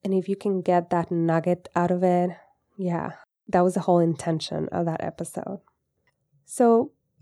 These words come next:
as you can see, most of the episodes, the intention was to provide awareness of how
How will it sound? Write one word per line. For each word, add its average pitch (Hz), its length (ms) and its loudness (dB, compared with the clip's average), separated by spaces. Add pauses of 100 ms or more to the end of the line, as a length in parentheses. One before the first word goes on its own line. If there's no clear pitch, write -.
as 220 140 2
you 254 100 4
can 339 120 6
see, 190 420 -2 (160)
most 190 240 0
of 196 80 0
the - 140 0
episodes, 180 540 -6 (300)
the 175 180 0
intention 185 560 -2
was 175 140 2
to 185 120 -6
provide 170 420 -4
awareness 185 920 -2
of 202 180 -4
how 185 640 -2